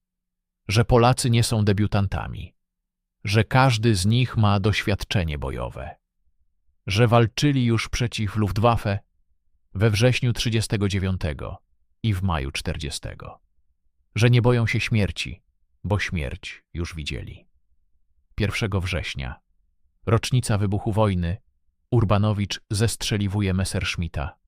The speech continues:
sto dziewiątego nad Tunbridge Wells. Kolejny czwartego września.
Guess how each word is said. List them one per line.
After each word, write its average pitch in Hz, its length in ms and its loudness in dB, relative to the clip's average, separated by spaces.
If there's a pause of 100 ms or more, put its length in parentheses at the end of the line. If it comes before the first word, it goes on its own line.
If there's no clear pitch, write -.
(380)
sto - 300 0
dziewiątego 95 800 -2 (580)
nad 117 240 0
Tunbridge 76 500 -4
Wells. 64 500 -10 (840)
Kolejny 95 460 2
czwartego 80 460 -6
września. - 480 -12